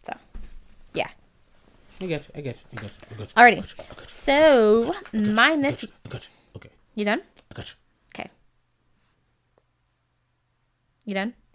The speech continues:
Speaker 2: I was done. I didn't have
Speaker 1: All right.
Speaker 2: another one in me.
Speaker 1: <laughs> So, my beef this week is Sylvester Stallone, um, versus Richard Gere. Gere?
Speaker 2: Gere.
Speaker 1: Gere?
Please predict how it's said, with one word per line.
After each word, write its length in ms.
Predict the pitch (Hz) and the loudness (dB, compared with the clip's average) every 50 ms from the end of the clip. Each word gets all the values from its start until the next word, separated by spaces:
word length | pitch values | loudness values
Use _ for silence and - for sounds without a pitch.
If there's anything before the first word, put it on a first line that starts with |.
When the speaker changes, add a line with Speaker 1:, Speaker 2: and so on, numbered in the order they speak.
| - | -8
Speaker 2:
I 120 | 135 160 202 | -4 -2 -2
was 160 | 233 285 269 | -2 -2 -4
done. 340 | 226 311 330 392 381 311 214 | -4 -4 -2 -2 -2 -2 -2
I 60 | 143 | -2
didn't 180 | 139 160 185 220 | -2 0 0 2
have 60 | 254 | 4
Speaker 1:
All 60 | 247 | 4
right. 100 | 214 202 | 4 2
Speaker 2:
another 160 | 262 262 254 254 | 2 0 -2 -2
one 100 | 233 208 | -2 -2
in 100 | 196 190 | -2 -2
me. 100 | 185 175 - | -4 -4 -2
Speaker 1:
<laughs> 500 | 247 233 - - 339 - - - 302 302 - - - - - - | -2 0 2 2 2 2 4 2 2 2 2 -4 -12 -14 -4 0
So, 300 | 311 320 302 254 254 247 - - - - - - | 2 2 4 2 0 -2 -6 -14 -18 -18 -10 2
my 120 | - 269 269 | 4 4 4
beef 220 | 285 294 294 - | 4 2 0 -2
this 180 | - 247 247 - | -4 -6 -4 -2
week 280 | 233 220 220 214 - - | -2 -2 -2 -2 -4 -4
is 280 | 214 208 196 196 202 | -2 -2 -2 -2 -4
Sylvester 420 | - 220 208 190 185 - - - 247 | -6 -6 -4 -4 -4 -4 -4 -6 -8
Stallone, 600 | - - 294 277 247 220 202 202 202 214 220 - - - - - - - _ _ _ _ _ _ _ _ - | -4 -2 -2 0 0 0 -2 -2 -4 -6 -8 -12 -16 -20 -20 -20 -20 -20 _ _ _ _ _ _ _ _ -4
um, 640 | 202 196 190 185 185 180 180 180 175 175 180 190 202 - - 202 | -2 -2 0 0 0 0 -2 -4 -6 -6 -10 -12 -12 -12 -12 -4
versus 340 | 202 202 190 - 196 190 190 | -2 -2 -2 -2 -4 -4 -4
Richard 320 | 190 185 - 190 190 - | -4 -6 -6 -8 -12 -8
Gere. 320 | - 190 175 143 139 - - - _ _ _ - _ _ _ _ _ _ _ | -4 -4 -4 -4 -4 -10 -12 -16 _ _ _ -20 _ _ _ _ _ _ _
Gere? 240 | 202 214 262 320 311 _ - 113 | -6 -6 -6 -6 -10 _ -14 -8
Speaker 2:
Gere. 220 | 135 135 110 98 - _ _ _ _ | -6 -6 -6 -6 -12 _ _ _ _
Speaker 1:
Gere? 200 | - 220 262 381 | -6 -4 -4 -4